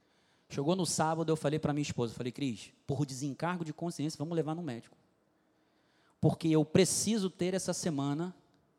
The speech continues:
tranquilo pra eu poder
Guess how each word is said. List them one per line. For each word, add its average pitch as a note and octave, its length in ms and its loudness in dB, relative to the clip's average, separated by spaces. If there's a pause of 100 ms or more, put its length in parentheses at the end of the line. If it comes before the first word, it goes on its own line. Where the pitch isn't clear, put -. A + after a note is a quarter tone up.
(1300)
tranquilo F3 600 2 (840)
pra C3+ 160 4
eu D#3 100 6
poder D#3+ 560 0